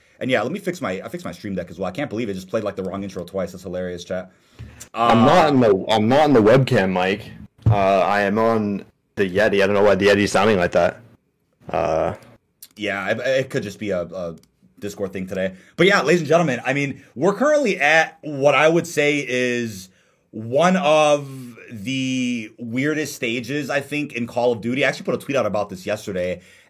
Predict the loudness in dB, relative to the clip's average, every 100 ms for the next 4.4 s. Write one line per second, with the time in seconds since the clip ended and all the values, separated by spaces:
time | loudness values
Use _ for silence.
0 | -2 0 2 0 -2 2 2 2 -2 -2
1 | -4 -4 -6 -4 -4 -2 -2 -2 -6 -4
2 | -4 -2 -4 -4 -6 -6 -2 -2 -2 -4
3 | -6 -2 0 0 -2 -4 -4 -6 -6 -8
4 | -6 -6 -6